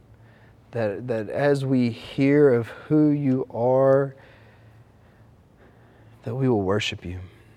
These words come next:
and forever be different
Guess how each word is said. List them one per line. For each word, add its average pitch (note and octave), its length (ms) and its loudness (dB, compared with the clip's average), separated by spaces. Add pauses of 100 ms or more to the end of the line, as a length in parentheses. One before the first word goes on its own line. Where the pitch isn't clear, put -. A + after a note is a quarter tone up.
(1120)
and A#2+ 140 -12
forever C3 680 0 (140)
be B2 140 -4
different G#2+ 540 -8